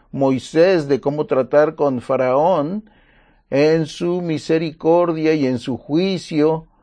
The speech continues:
tanto en el pasado como en el presente, la justicia de Dios permanece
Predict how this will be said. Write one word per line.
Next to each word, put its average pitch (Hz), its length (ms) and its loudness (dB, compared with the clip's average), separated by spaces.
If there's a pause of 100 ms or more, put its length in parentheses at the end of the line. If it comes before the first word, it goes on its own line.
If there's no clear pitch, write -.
(320)
tanto 170 380 0
en 160 120 0
el 143 100 -2
pasado 147 480 2
como 127 200 -4
en 127 100 -2
el 165 160 -2
presente, 151 880 0 (500)
la 135 380 0
justicia 147 540 -4
de 123 180 2
Dios 156 840 0
permanece 139 1200 0